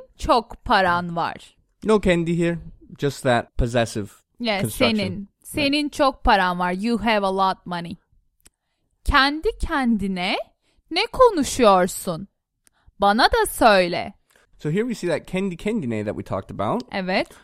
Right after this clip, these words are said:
Speaker 2: Remember when we have kendi and we repeat it, it's that adverbial kendi, but it's like all by, well, here we have kendin. Kendi
Speaker 1: That's why
Speaker 2: kendin.
Speaker 1: all by yourself.
Speaker 2: All by yourself.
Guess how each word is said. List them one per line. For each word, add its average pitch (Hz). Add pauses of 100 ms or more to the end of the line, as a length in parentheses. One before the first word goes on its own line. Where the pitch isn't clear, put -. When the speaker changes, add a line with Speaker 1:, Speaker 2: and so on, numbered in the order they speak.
(120)
Speaker 2:
Remember 151
when 131
we 120
have 117
kendi 196
and 170
we 113
repeat 170
it, 190 (240)
it's -
that 127
adverbial 151
kendi, 107
but 120
it's 110
like 104 (380)
all 127
by, 101 (180)
well, 127
here 135
we 120
have 107
kendin. 131 (240)
Kendi -
Speaker 1:
That's 196
why 214 (240)
Speaker 2:
kendin. -
Speaker 1:
all 208
by 196
yourself. 185
Speaker 2:
All 117
by 123
yourself. 127